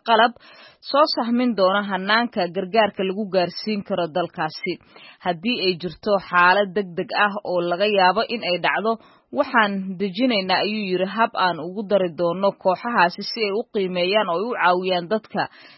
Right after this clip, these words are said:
si degdeg ah si loogu gaarsiiyo kaalmooyinkay u baahan yihiin ama loo soo saaro kuwooda u baahan in dalkaasi laga soo saaro." Magaalada koonfureed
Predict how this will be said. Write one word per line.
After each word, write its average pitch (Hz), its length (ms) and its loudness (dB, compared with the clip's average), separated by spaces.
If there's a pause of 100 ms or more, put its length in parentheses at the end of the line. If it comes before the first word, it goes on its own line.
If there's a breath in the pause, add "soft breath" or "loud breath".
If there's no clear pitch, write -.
si - 220 -12
degdeg 190 380 -2
ah 175 100 2
si - 140 -10
loogu 196 340 -2
gaarsiiyo 170 540 -4
kaalmooyinkay 196 760 -4
u 190 80 -8
baahan 170 320 -6
yihiin 180 260 -8
ama 190 200 -4
loo 175 200 -2
soo 170 200 -10
saaro 165 340 -2
kuwooda 175 340 -4
u 196 120 -6
baahan 175 300 -2
in 220 120 -8
dalkaasi 160 460 -6
laga 156 180 -6
soo 151 220 -10
saaro." - 360 -4 (1200 loud breath)
Magaalada 262 420 4
koonfureed 269 640 2